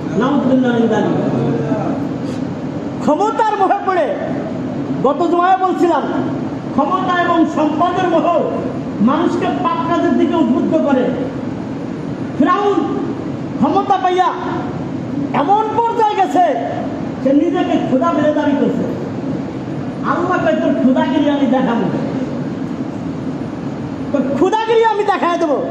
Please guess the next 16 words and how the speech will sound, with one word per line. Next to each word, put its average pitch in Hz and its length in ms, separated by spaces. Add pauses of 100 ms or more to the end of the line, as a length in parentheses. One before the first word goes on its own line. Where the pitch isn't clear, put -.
(1600)
নীল 370 320
নদে 349 200
আল্লাহ 320 440
পাক 302 260
রব্বুল 294 260
আলামিন 285 420 (460)
এই 254 160 (120)
ফিরাউনকে 339 800 (1040)
ইঁদুরের 349 500
মতো 311 240 (100)
চুবায়, 320 220 (140)
চুবায়, 285 280
চুবায়, 269 200
চুবায় 254 220
শেষ 233 180
করছে। 240 260